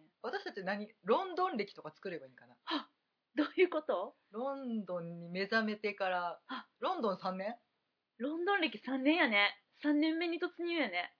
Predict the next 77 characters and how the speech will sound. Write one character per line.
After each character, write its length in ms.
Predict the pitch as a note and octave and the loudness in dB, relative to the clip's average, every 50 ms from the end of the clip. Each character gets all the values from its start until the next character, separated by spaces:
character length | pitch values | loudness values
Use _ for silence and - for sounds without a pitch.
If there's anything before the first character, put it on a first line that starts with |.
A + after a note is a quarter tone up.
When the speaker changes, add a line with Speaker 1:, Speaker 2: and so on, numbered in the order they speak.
| _ | _
Speaker 1:
は 140 | - A3 - | -8 -4 -4
い、 80 | F#3+ G3+ | 0 2
ロ-、 200 | G#3 A#3 B3 A#3+ | 4 2 4 8
ロ 180 | A#3 C#4 D#4+ D#4+ | 8 8 8 8
ン 60 | B3+ | 4
ド 120 | A#3 A3 | 2 2
ン 60 | G#3+ | 2
三 160 | - A3+ G#3+ G#3 | 2 0 0 2
年、 160 | G#3+ G#3 G3+ | 0 -2 -2
今 100 | - G#3+ | -2 -2
年 180 | A#3 A#3 A#3 A3+ | -2 -2 -2 -2
も 100 | G3 E3+ | -2 0
頑 160 | F3 G3 G3 | 0 2 2
張 80 | G3+ G3+ | 2 2
っ 20 | |
て 60 | - | 2
い 60 | G#3+ | -2
き 60 | - - | -4 -4
た 80 | - | -6
い。 20 | G#3 | 2
Speaker 2:
頑 160 | - C4+ C#4+ | 2 4 4
張 120 | D4+ D4 | 4 2
っ 40 | A#3+ | 2
て 80 | D4 D4+ | 2 -2
い 40 | |
き 120 | - D#4 - | 0 2 4
た 100 | D4+ C#4 | 4 4
い 80 | B3+ | 4
と 60 | A3+ A3 | 2 -2
思 100 | A3 G#3+ | -4 -4
い 40 | G#3+ | -2
ま 80 | G#3+ | 4
す。 20 | G#3+ | 6
Speaker 1:
ど 140 | D4 F#4 F#4+ | 6 6 8
う 40 | |
な 100 | D#4+ B3+ | 8 8
ん 20 | A3 | 6
や 80 | F#3+ | 6
ろ、 80 | F3 E3+ | 4 0
そ 100 | - F3+ | -2 0
の 80 | E3+ G#3 | 2 2
抱 240 | C#4 - F4 E4 | 2 4 4 2
負 120 | D4+ - G4 | 4 4 4
は。 140 | G#4 - - | 2 4 4
Speaker 2:
<laughs> 720 | G#4 G#4+ - G#4 G4 - - D#4+ E4+ - - - C4+ - _ - - - - - - - | 2 2 4 0 0 0 0 -2 -2 -2 -4 -8 -8 -8 _ -12 -8 -6 -6 -6 -6 -8
は 280 | - - C4 C4 A3 F#3+ | -6 -2 2 4 4 4
い。 160 | C#3+ A2+ - _ _ _ _ _ _ _ _ - | 2 0 -4 _ _ _ _ _ _ _ _ 0
と 60 | F4 | 4
い 20 | |
う 40 | F4 | 6
わ 100 | G4+ G4+ | 6 6
け 140 | - D#4+ A#3+ | 6 4 0
で 100 | G#3 G3+ | 0 -2
ね、 240 | F#3+ F3+ F#3 F#3+ G3+ | -4 -4 -6 -4 0
Speaker 1:
は 120 | G#3+ A3+ | 4 4
い。 20 | G3 | 4
Speaker 2:
ち 40 | - | 4
ょ 40 | |
っ 20 | - | 2
と 100 | - A#3+ | -2 -2
ね、 140 | G#3+ G3 G3+ | -2 -4 -8
新 240 | - - A4 G#4+ A4 | -8 -10 -8 -6 -2
年 160 | F#4+ C#4+ B3+ | -2 0 0
の 100 | A3 G#3 | 0 -2
抱 220 | A3 A#3 C4 C4 C#4 | 0 2 2 2 2
負 100 | C#4+ D4+ | 2 -2
な 160 | C4 B3+ A3+ | -2 -2 -2
ど。 180 | F3 D#3 - - _ _ _ _ _ _ _ _ _ _ _ _ _ _ _ _ _ - _ - | -2 -4 -8 -8 _ _ _ _ _ _ _ _ _ _ _ _ _ _ _ _ _ -12 _ 10
Speaker 1:
ロ 220 | B3 C#4+ E4+ F#4+ | 10 12 12 12
ン 20 | |
ド 120 | D4+ D4 C4+ | 12 12 12
ン 60 | A#3+ | 12
に 80 | A3 G#3+ | 10 4
行 100 | G#3+ - | 2 2
き 40 | |
た 260 | - A#3 G#3+ F#3 D#3+ D3 | 4 8 8 8 8 6
い。 80 | - | 0